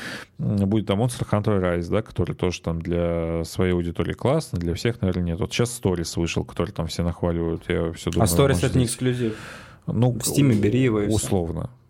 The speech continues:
Speaker 1: То есть это всё равно как бы консольный эксклюзив щас называется история, когда выходит на консоли и в Steam.
Speaker 2: А, ну это я понял.
Speaker 1: Да, то
Speaker 2: Круто.
Speaker 1: есть у тебя вышел гольф какой-нибудь, классно. То есть ты можешь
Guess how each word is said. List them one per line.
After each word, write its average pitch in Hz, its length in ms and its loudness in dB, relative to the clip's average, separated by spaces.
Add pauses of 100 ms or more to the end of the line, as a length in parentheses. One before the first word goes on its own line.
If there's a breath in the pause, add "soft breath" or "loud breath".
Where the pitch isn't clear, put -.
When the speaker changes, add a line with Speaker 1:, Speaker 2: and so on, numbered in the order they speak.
Speaker 1:
То - 100 -4
есть - 180 -4
это 87 160 0
всё 95 220 0
равно 90 260 0
как 87 160 -6
бы 87 80 0
консольный 101 500 2
эксклюзив 87 380 0
щас - 280 -6
называется 87 560 -2
история, - 440 -4
когда 82 180 0
выходит 82 440 -2
на - 80 -6
консоли 95 420 0
и 87 40 0
в 85 60 -6
Steam. - 340 -6 (680 loud breath)
Speaker 2:
А, 95 220 4
ну 98 220 2
это 95 200 -6 (120)
я 101 160 2
понял. 95 320 0
Speaker 1:
Да, 87 100 2
то 80 60 -2
Speaker 2:
Круто. - 340 -2
Speaker 1:
есть 62 100 0
у 98 40 2
тебя 113 180 4
вышел 101 340 0
гольф 90 320 2
какой-нибудь, 87 460 -6
классно. - 640 -4
То - 80 -6
есть - 140 -10
ты 85 80 -2
можешь 90 480 -4